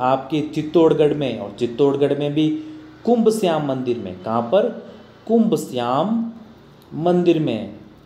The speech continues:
तो ब option होगा इसका right answer। चलते हैं हमारे अगले बीस, उन्नीसवें प्रश्न की ओर। उन्नीसवाँ प्रश्न, धींगा गणगौर किस शहर की प्रसिद्ध है? अब दोस्तों बात करें अगर धींगा गणगौर की, ये आपके प्रश्न दोस्तों second grade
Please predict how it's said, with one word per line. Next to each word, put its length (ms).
तो 100
ब 240
option 460
होगा 240
इसका 320
right 300
answer। 420
चलते 340
हैं 60
हमारे 260
अगले 260
बीस, 420
उन्नीसवें 420
प्रश्न 300
की 120
ओर। 220
उन्नीसवाँ 420
प्रश्न, 640
धींगा 360
गणगौर 680
किस 640
शहर 280
की 720
प्रसिद्ध 380
है? 360
अब 220
दोस्तों 560
बात 400
करें 220
अगर 320
धींगा 400
गणगौर 440
की, 180
ये 180
आपके 320
प्रश्न 380
दोस्तों 480
second 400
grade 380